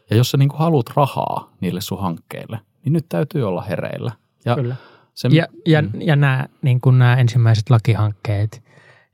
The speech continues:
Speaker 2: niin eipä ne varmaan siellä ministeriössä kaikki istu lomalla.
Speaker 1: No jo, toivottavasti ei. <laughs> Tota,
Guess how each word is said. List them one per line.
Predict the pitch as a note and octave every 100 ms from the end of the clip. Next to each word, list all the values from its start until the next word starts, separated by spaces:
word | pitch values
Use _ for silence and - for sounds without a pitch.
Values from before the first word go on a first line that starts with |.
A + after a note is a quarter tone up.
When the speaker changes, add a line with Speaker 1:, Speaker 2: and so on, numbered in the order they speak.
| -
Speaker 2:
niin | B2 - _ _
eipä | C3+ G#2+ G2+
ne | G2 A2
varmaan | A#2 A2+ A2
siellä | - A#2
ministeriössä | A2+ A2 G#2+ - A2 G#2+ - A#2+ - _
kaikki | - G#2+ G#2+ A#2+ - _
istu | B2+ - B2 A2+
lomalla. | A2 G#2+ - - - _ _
Speaker 1:
No | G2+
jo, | G2+ _ _ _ _ _ C3 C3+ -
toivottavasti | - C3+ G2 E2+ - -
ei. | C#2+ -
<laughs> | - - - -
Tota, | - A2 G#2+